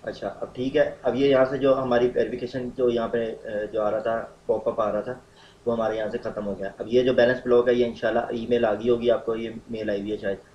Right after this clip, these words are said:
मैं अब open नहीं कर रहा। बाकी ये आपने ये काम करना है। इसके बाद आपकी जो वेरिफिकेशन है submit हो गई है। अब ये upload होने के बाद यहाँ पे आपके पास लिखा आ जाएगा जब verification हो जाएगी।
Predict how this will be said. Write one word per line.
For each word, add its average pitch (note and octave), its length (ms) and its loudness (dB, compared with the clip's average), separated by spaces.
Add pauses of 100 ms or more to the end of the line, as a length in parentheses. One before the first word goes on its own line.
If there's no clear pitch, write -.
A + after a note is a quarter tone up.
(320)
मैं A2 160 0
अब G#2 160 -4 (220)
open A#2 280 0
नहीं B2 100 -2
कर A#2 160 6
रहा। A#2 300 2
बाकी - 260 -2
ये B2+ 140 4
आपने B2 220 4
ये A#2+ 60 2
काम A#2 200 0
करना G2+ 240 -2
है। G2+ 100 -4
इसके - 200 -4
बाद A#2+ 180 6
आपकी A#2+ 340 0
जो A#2 160 2
वेरिफिकेशन A2+ 500 -2
है A2+ 60 -6
submit A2+ 300 -2
हो B2+ 80 8
गई B2 140 2
है। A#2+ 160 2 (460)
अब A#2+ 160 0
ये C3+ 280 4
upload B2+ 420 6
होने B2 180 2
के A#2+ 80 2
बाद A#2 300 4
यहाँ B2 180 2
पे C#3+ 100 2
आपके A#2+ 240 4
पास A2 220 0
लिखा G2+ 240 -6
आ G#2 40 2
जाएगा G#2+ 240 0
जब A2+ 140 0
verification G#2 460 -2
हो G#2 100 -4
जाएगी। G2+ 300 -6